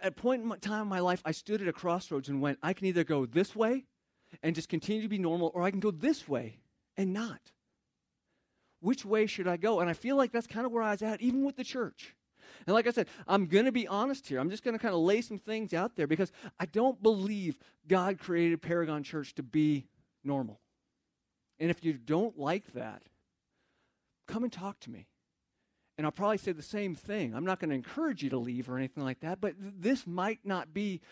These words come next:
where you need to be. We need to figure out where our niche is and where we go from here. And I thought about the idea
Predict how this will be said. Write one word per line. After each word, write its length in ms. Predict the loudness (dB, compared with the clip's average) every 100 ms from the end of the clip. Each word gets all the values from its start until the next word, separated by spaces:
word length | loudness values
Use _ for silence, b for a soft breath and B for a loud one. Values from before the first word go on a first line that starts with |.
| b b
where 100 | 4
you 80 | 4
need 80 | 4
to 80 | -2
be. 100 | -6 B
We 380 | -4 2 4 6
need 160 | 4 2
to 60 |
figure 260 | -2 0 0
out 140 | 0 b b
where 560 | -2 6 8 8 6 B B
our 180 | 0 2
niche 360 | 2 2 0 -4
is 280 | 4 4 4 2
and 300 | 0 2 2
where 340 | 4 6 4 0 B
we 200 | 0 0
go 480 | 2 2 2 0 -4 b
from 240 | -2 0 0
here. 500 | -2 -4 -4 -4 -14 _ _ _ _ _ _ _ -4
And 120 | 0
I 40 | 0
thought 300 | 2 2 4
about 300 | 4 2 -2 b b 0
the 140 | 4
idea 600 | 4 0 -4 0 2 2